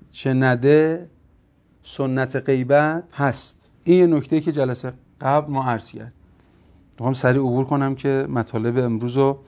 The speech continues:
<clears throat> مطرح کنم. اصل غیبت جز یکی از عظیمتنی-، عظیمترین مواطن انسانیه. چرا سنت غیبت اتفاق میفته؟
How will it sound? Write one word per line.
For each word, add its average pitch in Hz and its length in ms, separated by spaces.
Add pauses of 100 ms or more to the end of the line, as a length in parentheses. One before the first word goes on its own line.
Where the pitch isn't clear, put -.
(200)
<clears throat> - 100 (280)
مطرح 117 360
کنم. 113 300 (340)
اصل 160 460
غیبت 135 760 (340)
جز 143 400
یکی 131 440
از 104 340
عظیمتنی-، 127 1120 (640)
عظیمترین 123 960 (120)
مواطن 127 840
انسانیه. 110 840 (300)
چرا 196 300
سنت 190 480
غیبت 165 580
اتفاق 151 500
میفته؟ 139 760